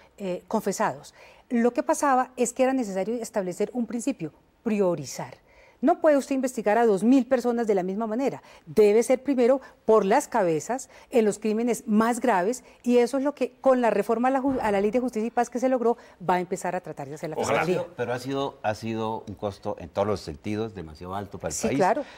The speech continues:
Speaker 3: para los resultados. Y además, y además, porque, eh, unas penas de cinco, ocho años para personas que han cometido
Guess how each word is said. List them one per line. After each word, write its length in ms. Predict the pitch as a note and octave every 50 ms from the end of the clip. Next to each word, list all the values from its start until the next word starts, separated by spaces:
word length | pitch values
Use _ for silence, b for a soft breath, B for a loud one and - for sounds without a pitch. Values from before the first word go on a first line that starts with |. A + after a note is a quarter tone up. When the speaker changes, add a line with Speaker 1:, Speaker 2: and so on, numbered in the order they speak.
| B B B -
Speaker 3:
para 180 | A2+ G#2 F#2+
los 80 | F2+ D#2
resultados. 580 | E2 D#2+ - E2+ D#2+ - - D2+ - - - - B B B B B B -
Y 140 | C#3+ C#3+ C3+
además, 600 | B2+ B2 A#2+ A#2 B2 D3+ D3+ - - - - - _ _ _ _ _ _
y 80 | - G#2
además, 400 | F#2 E2+ F2 G#2 A#2 G2 - - b b b b _
porque, 540 | - - F#2+ G2+ - - - F2 E2+ D#2 D2 b b b b -
eh, 300 | D#2 E2+ E2 D#2+ - - _ -
unas 300 | F#2+ G#2 A2+ A#2 A2+ -
penas 360 | - A#2 A2+ A2+ A2+ A2+ G2+
de 120 | F#2 D#2+
cinco, 420 | D2 - A2+ A#2 B2 A#2 - A2 F2+
ocho 260 | F2 F2 - A2 G#2+
años 400 | G2+ F#2+ F#2+ G2+ B2 - - - B B B B B B
para 220 | - F2+ F2 E2
personas 340 | - E2+ D2 F2+ G2+ G2+ G2
que 80 | - A2
han 80 | G#2
cometido 800 | G2+ - A2 G2+ F2 D#2 - - G2 F#2 F#2+ G2+ G#2 F#2+ D#2+ C#2